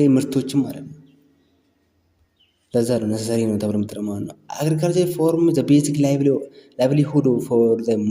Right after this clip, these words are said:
majority of Ethiopian people ይላል። እንግዲህ ለአብዛኛው የኢትዮጵያ ህዝብ እንግዲህ፣ እ፣ አነ-፣ መኖ-፣ በቃ መኖሪያ ነው ማለት ነው። አግሪካልቸር ባይኖር እነሱ የሉም ማለት ነው። ኦልሬዲ እንደ ላይቭሊሁድ ነው ማለት ነው።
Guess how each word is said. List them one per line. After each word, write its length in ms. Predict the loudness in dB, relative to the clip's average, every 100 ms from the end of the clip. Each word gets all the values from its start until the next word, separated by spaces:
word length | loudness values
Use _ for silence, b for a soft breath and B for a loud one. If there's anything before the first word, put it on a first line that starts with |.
| 0
majority 540 | 0 0 0 -2 -2 -2
of 160 | -2 -4
Ethiopian 480 | -6 -10 -8 -6 -6
people 240 | -8 -14 -14
ይላል። 180 | -16 -16
እንግዲህ 260 | -6 0
ለአብዛኛው 640 | 2 2 -2 -2 2 2 2
የኢትዮጵያ 340 | -2 -6 -6
ህዝብ 220 | -6 -6 -6
እንግዲህ፣ 320 | -4 -4 -6 -8 b b b b b _ _ _
እ፣ 100 | -4 -4 -2
አነ-፣ 320 | -2 0 0 -2 -4 0
መኖ-፣ 280 | 4 6 4 2
በቃ 160 | -4 -4 0
መኖሪያ 300 | 2 2 2
ነው 120 | 0
ማለት 200 | -2 -10
ነው። 140 | -18 _ _ _ _ -8
አግሪካልቸር 400 | -6 -2 -2 0
ባይኖር 440 | 4 4 4 2 0
እነሱ 240 | -2 0 2
የሉም 280 | 0 -2 -10
ማለት 220 | -14 -20
ነው። 120 | -20 _ -20
ኦልሬዲ 280 | -16 -16 -20 _ _ _ _ _ _ _ _ _ 0
እንደ 140 | 2 4
ላይቭሊሁድ 520 | 4 4 4 2 0
ነው 140 | 0 -2
ማለት 240 | -4 -10
ነው። 180 | -16